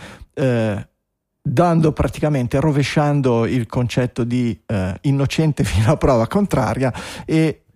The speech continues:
facendosi nominare autosceriffo, eh, legge ed esecutore della legge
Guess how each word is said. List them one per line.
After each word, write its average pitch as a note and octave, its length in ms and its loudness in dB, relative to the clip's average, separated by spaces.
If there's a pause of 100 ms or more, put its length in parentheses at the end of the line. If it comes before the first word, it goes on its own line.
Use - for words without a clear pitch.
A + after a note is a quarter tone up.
facendosi D3 800 0
nominare C3+ 680 2
autosceriffo, C3+ 1400 0
eh, G#2+ 240 -4
legge C#3 720 0
ed C3 160 0
esecutore B2+ 720 0
della A#2 220 0
legge G2 560 -4